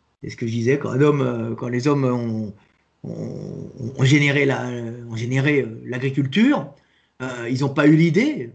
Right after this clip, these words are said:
la volonté de faire de l'agriculture. Elle s'est imposée à eux-mêmes par le milieu qui les a, mm, placés face à des champs.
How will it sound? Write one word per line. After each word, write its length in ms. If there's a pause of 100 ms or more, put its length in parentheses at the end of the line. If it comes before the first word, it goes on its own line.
la 160
volonté 540
de 80
faire 240
de 80
l'agriculture. 800 (460)
Elle 160
s'est 120
imposée 540
à 100
eux-mêmes 300
par 120
le 80
milieu 360
qui 200
les 400
a, 120
mm, 1080
placés 420
face 220
à 60
des 120
champs. 340